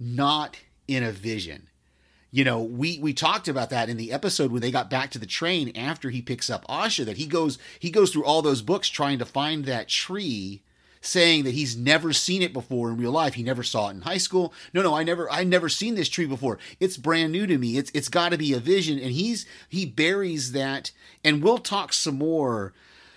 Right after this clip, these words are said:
about it because there's a part that I, I pick, I didn't, I don't know why I didn't pick up on it the first time. I picked up on it the second time,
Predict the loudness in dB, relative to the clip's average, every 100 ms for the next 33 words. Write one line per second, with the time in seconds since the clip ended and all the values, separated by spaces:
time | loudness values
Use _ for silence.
0 | _ _ _ _ -4 2 2 2 0 -2
1 | -6 0 0 0 -4 -4 0 0 0 -2
2 | 0 0 0 -2 -2 -2 -4 -6 -6 -4
3 | -2 -2 -2 -2 0 2 2 2 -2 -2
4 | 0 0 -2 -4 -4 -4 -2 -2 -4 -6
5 | -6 -4 -2 -2 -4 -8 -8 -4 -4 -4
6 | -4 -4 -2 -4 -6